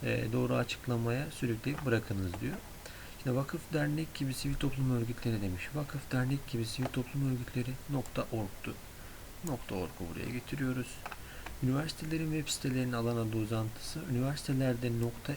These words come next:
edu olarak söylemiştik. Ticari amaçla kurulmuş web adreslerinin alan adı uzantısı diyor. Bu da nokta com şeklinde ifade ettik. İlkokul, ortaokul, lise ve dengi kurumların web adreslerinin alan adı uzantısı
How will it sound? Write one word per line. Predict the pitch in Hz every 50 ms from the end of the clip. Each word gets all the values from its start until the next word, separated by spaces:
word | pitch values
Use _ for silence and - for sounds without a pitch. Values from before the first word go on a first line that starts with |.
| - -
edu | 131 120 123 135 127 123
olarak | 113 110 104 101 98 - - - - - - - - - - - - - - - - -
söylemiştik. | - 107 101 98 98 98 95 - - - 165 160 - - - - - - - - - - - - - - - - - -
Ticari | - 131 117 120 131 131 135 151 147
amaçla | 143 147 165 156 - - 139 143
kurulmuş | - 135 131 127 135 143 139 -
web | 135 147 151 - 151
adreslerinin | 131 123 117 120 123 - - - 120 123 123 131 139 139 -
alan | 123 120 131 135 127
adı | 120 113 110 110
uzantısı | 110 107 110 107 107 110 - - - 113 104 104
diyor. | 113 131 180 -
Bu | 160 131
da | 117 110 110
nokta | 113 107 - - - 107 101 - -
com | 131 123 117 120 - - - - - - - - - -
şeklinde | - - - - - 110 107 104 101 104
ifade | - - - - 113 110 110 113 - -
ettik. | - - - 175 175 - - - - - - - - - - - - -
İlkokul, | 165 160 147 - 143 123 - - 139 139 135
ortaokul, | 131 127 131 127 - 151 147 147 143 - 143 135
lise | 131 135 143 143 - 143 131
ve | 131 131 120
dengi | 120 120 120 120 131 143 139 -
kurumların | - 120 117 113 110 107 104 104 107 117 117 - - - -
web | 151 143 147 143 - 139
adreslerinin | 117 110 110 107 110 107 - - - 107 107 101 101 113 131 131 - -
alan | 117 110 107
adı | 104 101 98 98 98 95
uzantısı | 104 98 95 95 98 - - - 143